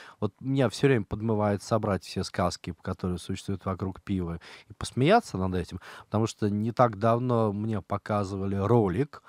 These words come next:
агитационного такого типа, где, причём какие-то там люди из Госдумы, этого страшного органа, неизвестно чего, они там рассказывали о том, что вот там женские гормоны, присутствующие в пиве, там вот этот пивной живот, там...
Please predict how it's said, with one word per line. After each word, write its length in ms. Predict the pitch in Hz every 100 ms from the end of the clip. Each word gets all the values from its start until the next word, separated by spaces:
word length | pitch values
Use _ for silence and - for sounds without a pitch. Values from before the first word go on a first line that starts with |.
| - - -
агитационного 920 | - 107 101 - - 110 101 90 92 87
такого 380 | 90 - 92
типа, 340 | - 208 190 139
где, 560 | 92 110 131 107 92 82 - 76 - -
причём 220 | - 87
какие-то 400 | - - 110 98
там 220 | 101 95
люди 240 | 110 95
из 120 | 95 85
Госдумы, 580 | 80 90 80 131 165 156
этого 240 | 143 123
страшного 560 | - 117 107 - 101 104
органа, 400 | 98 104 101 95
неизвестно 560 | 98 104 101 95 -
чего, 320 | - 101 95 - - - -
они 220 | 104 131
там 240 | 131 113
рассказывали 600 | 110 104 - 127 117 110 110
о 120 | 104
том, 280 | - 127 113
что 200 | - 98
вот 380 | 82 123 135 -
там 180 | 104
женские 580 | 82 80 139 135 - 123
гормоны, 600 | 110 117 117 101 131 120
присутствующие 960 | - 117 - 117 127 - 120 110 - 110
в 140 | - -
пиве, 500 | 127 139 127 117 107
там 240 | 107 98
вот 100 | 95
этот 140 | 98 -
пивной 340 | 117 113 127
живот, 580 | 101 117 107 139 139 123
там... 180 | - 110